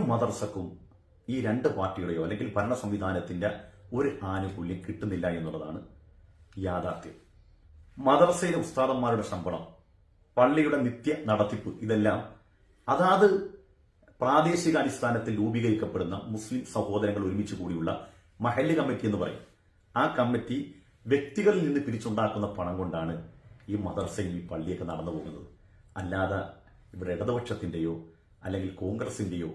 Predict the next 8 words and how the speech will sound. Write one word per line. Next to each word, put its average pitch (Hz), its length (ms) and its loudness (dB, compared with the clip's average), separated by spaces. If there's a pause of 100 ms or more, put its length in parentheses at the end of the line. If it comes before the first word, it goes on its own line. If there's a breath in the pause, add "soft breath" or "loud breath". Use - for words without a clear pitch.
(200)
ഒന്നും 95 160 -4 (100)
പണം 90 240 -4
കൊണ്ടല്ല 82 280 -4 (100)
ഇത് 80 100 -8 (160)
നടന്നു 87 300 -2
പോകുന്നത്. 80 260 -6 (540 soft breath)
ഇത്തരം 156 320 -2 (400)
വിദ്വേഷപരമായ 107 840 2